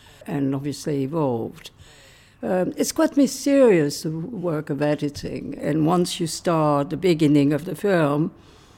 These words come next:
there is a logic which takes over.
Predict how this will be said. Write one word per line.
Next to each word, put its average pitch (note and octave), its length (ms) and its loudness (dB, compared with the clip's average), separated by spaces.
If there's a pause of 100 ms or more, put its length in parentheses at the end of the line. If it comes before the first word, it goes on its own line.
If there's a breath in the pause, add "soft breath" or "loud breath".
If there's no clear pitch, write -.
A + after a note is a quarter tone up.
(240 soft breath)
there E3+ 200 0
is G3 280 4
a F#3 60 4
logic E3+ 600 2
which - 260 -6
takes - 500 -4 (120)
over. E3+ 720 0